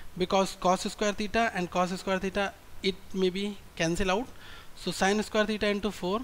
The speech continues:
so we can say sine square theta, it will be equals to three divided by four। So what is sine theta here? Sine theta is, will be under root three divided by two. So you know very well, in the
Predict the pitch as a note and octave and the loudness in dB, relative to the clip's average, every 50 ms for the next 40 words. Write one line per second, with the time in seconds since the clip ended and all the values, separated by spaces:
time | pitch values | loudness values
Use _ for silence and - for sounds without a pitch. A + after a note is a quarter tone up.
0 | - - - - - F3 E3+ E3 F3 F3 - F#3+ F3+ F3+ - F#3+ F#3+ A3 A#3+ - | -4 -12 -12 -10 -6 -4 -2 -2 -4 -2 -2 -2 -2 0 -2 -2 -2 -2 -4 -8
1 | - - - - - - - - - - - - - - - - - - F3+ F#3 | -14 -16 -14 -14 -14 -14 -14 -16 -18 -18 -18 -18 -16 -14 -12 -8 -2 0 2 2
2 | G3+ A3 G#3+ G3 - - - G3+ G3 F#3+ - G3 F#3 G#3+ G#3+ F#3+ - G3 A3 G3+ | 2 2 0 -2 -2 -2 -2 0 0 0 0 -2 2 2 2 2 2 0 -2 0
3 | F#3 G#3 G3+ F#3+ G#3 G#3 G3+ - - G3+ F#3+ - - - A3+ A3+ - - - F#3+ | 0 -2 0 0 0 -2 -2 -2 -2 0 0 0 -2 -2 -2 -2 -2 -2 -2 0
4 | F#3 G#3 G#3+ G#3 F#3 F#3+ F3+ F3+ F3+ F3 - F#3+ F#3 F#3 F#3 F#3+ F#3+ - - - | 0 2 2 2 4 4 4 4 4 4 4 2 2 2 2 0 0 -2 -2 -2
5 | F#3+ A3+ - - - - - - - - - - - - - - - - G#3 F#3+ | -2 -2 -2 -4 -12 -12 -14 -14 -14 -16 -18 -18 -16 -16 -16 -12 -6 -2 -2 0
6 | F3+ F3+ F#3+ A#3 A#3+ - - - F3+ F#3 G#3+ A#3 - A#3+ A3+ - F#3 E3 D3+ C#3+ | 2 2 2 2 2 0 0 0 0 0 0 0 0 -2 -2 0 0 -2 -2 -2
7 | C#3+ C#3+ C#3+ - - - - - - - - - - - - - - E3+ F#3 G#3 | -6 -8 -8 -10 -12 -12 -12 -12 -14 -14 -14 -16 -16 -16 -12 -4 0 0 0 0
8 | G#3 A3 A3 G#3+ A3+ G#3+ G#3+ F#3+ F#3+ G3+ G3+ A3+ A3+ - F#3+ F3+ F#3 F#3+ F#3 G#3 | 0 -2 -2 0 2 2 2 0 -2 -2 -2 -2 -2 0 0 0 0 0 0 -2
9 | A3 G3+ - - - F#3+ G3+ A3 G3+ G#3 F#3+ G3 F#3+ F#3 G3 F#3 F3 F#3+ G3+ B3 | -4 -4 -8 -8 -6 -4 -4 0 0 2 2 2 2 2 0 -2 0 0 0 0
10 | D#4 - - - - - - - - - - - - - - - - - - - | 0 -4 -8 -18 -18 -14 -14 -14 -14 -14 -18 -20 -18 -18 -18 -18 -18 -18 -16 -16
11 | - - - - - A#3 B3+ D4+ - - - - - - - - - - - - | -16 -14 -8 -2 -2 0 0 0 -2 -4 -6 -6 -6 -6 -8 -10 -12 -12 -16 -20
12 | - - - - - - - - - - - - - - - - - F3 E3+ F3 | -20 -20 -20 -18 -18 -18 -18 -18 -20 -20 -20 -18 -16 -14 -10 -4 -2 0 0 0
13 | E3 G3 G#3 A3 A3+ G#3 G#3+ G#3 G3+ F#3+ G#3 B3 E4 F4 - - - - - - | 0 2 2 2 4 4 4 4 6 6 4 4 2 0 -6 -12 -14 -12 -12 -12
14 | - - - - G3 F#3+ G3 F#3+ G3 F#3+ F#3+ | -12 -10 -6 -4 -2 0 2 4 4 4 4